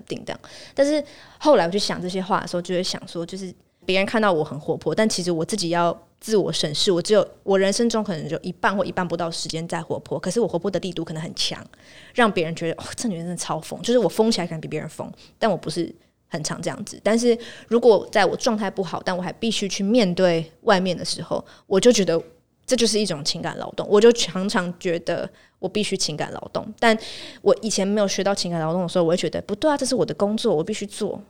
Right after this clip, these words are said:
我不能有抱怨，我不能不舒服。”但是当我学了这个词的时候，我就发现其实我很常在情感劳动，然后大部分人不了解情感劳动，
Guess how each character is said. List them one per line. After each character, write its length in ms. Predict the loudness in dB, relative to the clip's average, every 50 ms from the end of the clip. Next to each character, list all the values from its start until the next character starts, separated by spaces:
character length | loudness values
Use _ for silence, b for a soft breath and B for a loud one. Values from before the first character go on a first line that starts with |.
| _ _ _
我 80 | -6 -4
不 140 | 0 2
能 100 | 4 4
有 80 | 2 2
抱 280 | 0 2 4 4 4 2
怨， 100 | 0 -4
我 60 | -4
不 80 | -2 -2
能 100 | -2 -2
不 120 | -2 -4
舒 240 | -6 -6 -6 -6 -8
服。” 280 | -8 -10 -12 -14 -14 -14 -14 _ _ _ _ _
但 120 | 4 6
是 100 | 6 6
当 160 | 4 4 4 4
我 80 | 2
学 180 | 2 2 2 2
了 120 | 2 2
这 100 | 4 4
个 60 | 2
词 180 | 2 2 0 -2
的 20 |
时 60 | 0 0
候， 80 | 0
我 40 | 0
就 60 | 0
发 160 | 0 0 0
现 160 | 0 0 -2 -2
其 160 | -4 -2 0
实 80 | 2
我 80 | 2 2
很 100 | 2 0
常 200 | -4 -4 -6 -4
在 240 | 0 0 2 0 0 b b b b b
情 160 | b -4 -4
感 160 | -2 -2 -4
劳 140 | -4 -6 -6
动， 160 | -4 -4 -4
然 80 | -2 -2
后 80 | -2 0
大 180 | 0 0 0
部 60 | 0
分 180 | 0 0 -2 -2
人 100 | -2 -2
不 80 | 0 0
了 120 | 0 0
解 80 | 0 -2
情 160 | -4 -4 -4
感 160 | -4 -4 -6
劳 160 | -6 -6 -4 -2
动， 160 | -2 -2